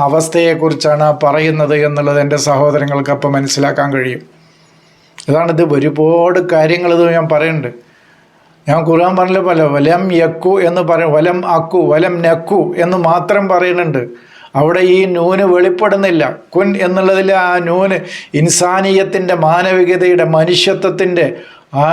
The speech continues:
നൂന് അവനിൽ വെളിപ്പെടാത്ത സമയമാണത്. അവിടെ ദൈവീകതയുടെ പ്രവർത്തനങ്ങൾ വരുമ്പോഴാണ് ഫയക്കൂനു, അവന് മനുഷ്യനായി, അവൻ്റെ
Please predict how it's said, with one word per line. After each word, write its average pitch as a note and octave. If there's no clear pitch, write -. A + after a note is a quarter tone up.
നൂന് F#3
അവനിൽ F#3
വെളിപ്പെടാത്ത F#3+
സമയമാണത്. G3
അവിടെ D3+
ദൈവീകതയുടെ G3
പ്രവർത്തനങ്ങൾ G3
വരുമ്പോഴാണ് F#3+
ഫയക്കൂനു, E3+
അവന് D#3+
മനുഷ്യനായി, D#3+
അവൻ്റെ E3